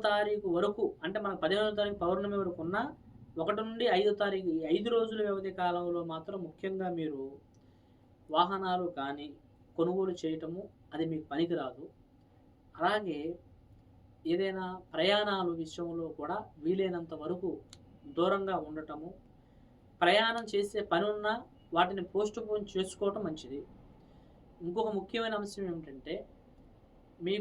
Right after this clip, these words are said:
కుటుంబంలో ఏదైనా సరే, పిల్లలు కానీ, మీ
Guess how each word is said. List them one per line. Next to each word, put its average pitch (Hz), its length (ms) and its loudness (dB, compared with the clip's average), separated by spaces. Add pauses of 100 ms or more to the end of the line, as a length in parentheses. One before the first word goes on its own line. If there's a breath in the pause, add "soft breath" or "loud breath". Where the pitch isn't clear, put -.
కుటుంబంలో 220 600 0 (240)
ఏదైనా 208 360 2 (120)
సరే, 175 200 0 (1080)
పిల్లలు 202 320 4
కానీ, 196 300 -2
మీ 180 60 0